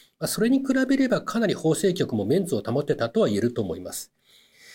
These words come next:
で、ただ、まあ、それなりの衝撃があったことも否定できない事実ではあってですね、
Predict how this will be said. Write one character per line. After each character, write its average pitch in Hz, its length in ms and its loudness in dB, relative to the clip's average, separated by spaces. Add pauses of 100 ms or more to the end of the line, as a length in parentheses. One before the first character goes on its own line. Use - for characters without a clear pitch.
(140)
で、 143 80 -8
た 240 160 -2
だ、 220 80 2
ま 147 80 2
あ、 - 20 -4
そ - 140 0
れ 202 80 6
な 240 120 4
り 254 200 2
の 247 100 4
衝 202 200 4
撃 226 240 2
が 240 40 4
あ 247 60 2
っ - 20 -6
た 208 80 0
こ 117 100 0
と 107 100 -2
も 90 80 0
否 - 100 -8
定 135 160 2
で 139 80 -2
き 151 100 -2
な 117 120 2
い 82 60 -4
事 104 120 -6
実 90 400 -8
で 98 80 -8
は 87 80 -4
あ 92 60 -8
っ - 20 -20
て 85 140 -18
で - 60 -20
す - 160 -18
ね、 - 140 -12